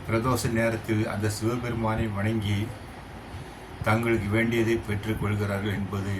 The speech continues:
ஐதீகம். அந்த அளவுக்கு ஒரு சிறப்பான ஒரு தினம் இந்த சோமவார பிரதோஷம். அது மட்டுமல்ல, நாளை மாத சிவராத்திரியும் கூட. ஆக, இரண்டு சிறப்புகள், மிக முக்கியமான சிறப்புகள் உண்டு. அந்த, மேலும், இந்த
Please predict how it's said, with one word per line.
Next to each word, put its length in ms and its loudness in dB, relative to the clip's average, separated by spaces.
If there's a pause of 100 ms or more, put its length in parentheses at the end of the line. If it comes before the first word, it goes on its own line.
(480)
ஐதீகம். 720 0 (480)
அந்த 260 4
அளவுக்கு 280 2
ஒரு 100 0
சிறப்பான 580 2
ஒரு 260 -2
தினம் 280 2 (760)
இந்த 280 4 (100)
சோமவார 540 4
பிரதோஷம். 560 -2 (220)
அது 160 0
மட்டுமல்ல, 640 0
நாளை 340 0
மாத 360 0
சிவராத்திரியும் 800 0
கூட. 220 0 (880)
ஆக, 280 6
இரண்டு 360 4
சிறப்புகள், 500 0 (220)
மிக 160 2
முக்கியமான 560 0
சிறப்புகள் 500 -4
உண்டு. 260 0 (920)
அந்த, 420 4 (220)
மேலும், 360 6 (920)
இந்த 320 4